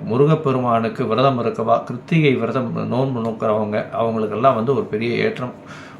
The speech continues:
குழந்தை பிராப்திக்காக பார்த்து கொண்டிருப்பவர்கள் கிருத்திகை விரதம் இருப்பார்கள்.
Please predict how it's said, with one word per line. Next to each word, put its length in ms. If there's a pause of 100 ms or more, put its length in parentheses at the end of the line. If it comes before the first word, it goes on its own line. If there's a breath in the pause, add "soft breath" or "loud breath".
(100)
குழந்தை 520
பிராப்திக்காக 1000
பார்த்து 340
கொண்டிருப்பவர்கள் 720
கிருத்திகை 400
விரதம் 280
இருப்பார்கள். 500